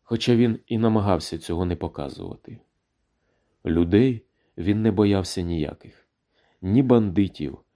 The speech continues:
ні анархістів-головорізів, ні бійців Червоної армії. А ось нежить усяка відвертала його. І не то, щоб він її боявся, але думати про неї спокійно, як думав він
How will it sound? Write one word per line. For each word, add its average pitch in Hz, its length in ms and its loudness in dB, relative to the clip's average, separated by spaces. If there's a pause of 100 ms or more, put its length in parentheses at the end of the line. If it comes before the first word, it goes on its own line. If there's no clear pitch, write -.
(220)
ні 101 220 2
анархістів-головорізів, 92 1600 0 (380)
ні 113 240 0
бійців 113 600 2
Червоної 95 720 -2
армії. 78 560 -10 (720)
А 78 100 -4
ось 78 260 -4
нежить 101 440 0
усяка - 580 -8 (460)
відвертала 92 720 2
його. 76 360 -10 (680)
І 131 120 4
не 156 120 4
то, 160 200 2
щоб 123 400 0
він 113 200 2
її 107 220 0
боявся, 98 800 -4 (480)
але 95 220 2
думати 110 440 2
про 104 220 -4
неї 95 220 -2
спокійно, 90 840 -6 (420)
як 90 240 0
думав 95 320 2
він 82 220 -2